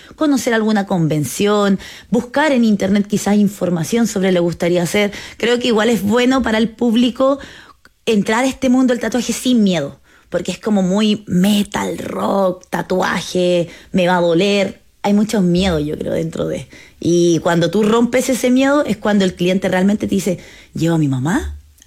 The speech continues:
a mi abuelita, a todo el mundo a hacerse tatuajes porque lo pasé muy bien en esta experiencia". Entonces ahí cambia mucho el concepto también.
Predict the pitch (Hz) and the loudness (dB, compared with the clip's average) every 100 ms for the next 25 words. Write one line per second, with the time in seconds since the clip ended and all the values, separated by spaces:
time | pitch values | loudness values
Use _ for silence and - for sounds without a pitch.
0 | - 147 147 139 170 226 285 - 339 - | -10 -6 -2 -2 0 0 -2 -8 -14 -16
1 | _ - - 302 330 285 254 240 202 233 | _ -10 -2 2 2 2 2 0 0 0
2 | 233 269 285 214 190 165 170 190 262 254 | 0 0 -2 -2 -2 -2 -2 0 2 2
3 | 202 170 - - - - - - - - | 2 0 -4 -6 -6 -6 -6 -10 -14 -20
4 | - - - - 160 185 202 196 190 190 | -20 -20 -12 -4 -2 0 -2 0 2 2
5 | 185 185 190 202 208 196 - - 180 170 | 4 2 0 -2 -2 -2 -2 -4 -2 -2
6 | 151 | -4